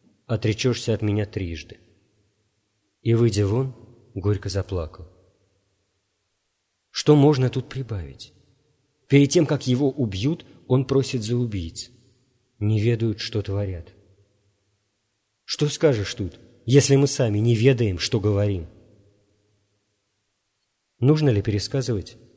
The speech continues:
как тянулось страшное шествие крестного пути? Как в спешке предали его обычной для тех времен казни? И как в этом ужасе и одиночестве один неожиданный голос восславил его,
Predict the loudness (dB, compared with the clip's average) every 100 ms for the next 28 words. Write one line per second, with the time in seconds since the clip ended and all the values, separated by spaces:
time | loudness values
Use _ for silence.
0 | _ -4 0 2 4 2 0 -2 -2 -2
1 | -4 -6 -8 -10 -8 -6 -6 -6 -4 -6
2 | -6 -10 -12 -16 -20 _ _ _ _ _
3 | _ -6 -4 -4 -2 -2 0 -2 0 0
4 | 0 0 0 -2 -6 -18 _ -4 0 0
5 | 0 0 0 0 0 0 2 2 0 0
6 | -2 -4 -6 -14 -18 -20 _ _ _ _
7 | _ -6 0 2 2 2 0 0 0 0
8 | 0 2 4 4 2 -2 -4 -6 -8 -14
9 | -4 -2 0 2 4 2 2 0 2 2
10 | 2 0 0 0 -2 -2 -2 0 0 -2
11 | -6 -10 -10